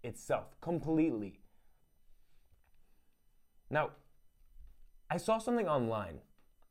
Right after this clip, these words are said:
earlier today that talked about the, the growth of somebody going through their journey,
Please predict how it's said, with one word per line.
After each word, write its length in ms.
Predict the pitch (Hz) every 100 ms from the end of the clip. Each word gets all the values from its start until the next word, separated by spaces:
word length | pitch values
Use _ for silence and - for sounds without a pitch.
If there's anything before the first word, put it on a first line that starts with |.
| - _ -
earlier 420 | - 143 147 135 127
today 400 | 120 107 92 98 - _ -
that 160 | 131
talked 360 | - 175 175 175
about 480 | 131 127 - 107 107
the, 500 | 120 117 117 110 - - _ _ - - - - 123
the 80 | 117
growth 680 | 123 123 117 139 139 123 - -
of 220 | 117 110
somebody 680 | - 127 113 113 110 104 - - - 117
going 380 | 135 143 139 127
through 280 | 131 123
their 160 | 110 107
journey, 500 | 95 98 98 80 71